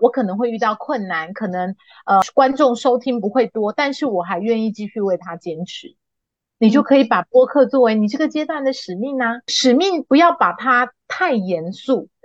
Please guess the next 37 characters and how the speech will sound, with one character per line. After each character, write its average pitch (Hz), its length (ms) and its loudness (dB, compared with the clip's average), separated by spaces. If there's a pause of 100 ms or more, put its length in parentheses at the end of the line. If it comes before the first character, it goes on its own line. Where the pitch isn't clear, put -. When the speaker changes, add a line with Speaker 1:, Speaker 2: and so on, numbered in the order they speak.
(160)
Speaker 1:
它 415 140 2
是 427 200 0
一 294 60 0
个 269 100 2
很 233 200 -2
严 185 180 0
肃 262 160 -4
的 202 120 0
话 208 220 -2
题， 180 180 -10
没 180 100 -10
有 170 140 -6
错。 170 340 0
我 240 80 2
们 269 160 2
都 381 120 2
还 302 180 -2
在 285 260 0
人 233 240 -2
生 311 160 -6
的 277 100 -6
探 277 240 -4
索 202 200 -2
路 220 220 -4
上， 202 260 -4
为 277 100 -2
什 254 120 -8
么 196 80 -4
要 220 140 -2
现 240 240 -4
在 233 140 2
就 240 80 -4
把 175 180 -4
自 240 160 -12
己 196 120 -10
铆 165 420 -2
定 240 260 -2